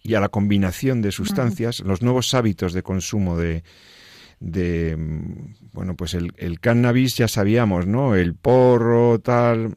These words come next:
Speaker 1: la marihuana, tal, en fin, estaba ahí, eh, más o menos extendido, incluso aceptado socialmente, como no viéndose como algo tan riesgoso ni tan,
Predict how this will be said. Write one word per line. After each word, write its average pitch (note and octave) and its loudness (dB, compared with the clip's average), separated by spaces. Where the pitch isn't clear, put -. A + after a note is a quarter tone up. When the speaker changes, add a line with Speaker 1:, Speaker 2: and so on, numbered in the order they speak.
Speaker 1:
la F2+ -8
marihuana, G#2+ 0
tal, A2+ 0
en - -8
fin, A#2 -6
estaba A#2 -2
ahí, A#2+ 0
eh, - -8
más G2+ -2
o A2+ 0
menos A2 0
extendido, A#2 2
incluso G#2+ -2
aceptado A2+ 0
socialmente, A#2 0
como F#2+ 2
no F#2+ -2
viéndose C3 2
como G#2+ 0
algo A#2+ 0
tan G2 0
riesgoso F#2+ 0
ni F#2 -2
tan, F2 -4